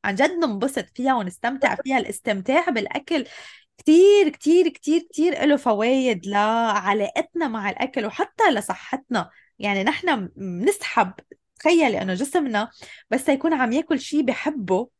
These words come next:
بيسحب فيتامينات ومعادن أكتر منه. ف-، آه، نعطي مثل هيك أولوية لهيدا الشي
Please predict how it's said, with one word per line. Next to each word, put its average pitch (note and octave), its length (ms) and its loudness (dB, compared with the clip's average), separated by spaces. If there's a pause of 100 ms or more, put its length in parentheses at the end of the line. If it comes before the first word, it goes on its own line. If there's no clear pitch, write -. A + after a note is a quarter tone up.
(340)
بيسحب B3 680 0
فيتامينات B3+ 720 -2
ومعادن A#3 640 -2
أكتر - 340 -6
منه. G#3+ 380 -8 (580)
ف-، - 160 -6
آه، F#3+ 1000 2
نعطي D4 500 0
مثل C4+ 240 -6
هيك C#4 300 -4
أولوية A#3 680 -2
لهيدا G3 380 -6
الشي G3+ 460 -8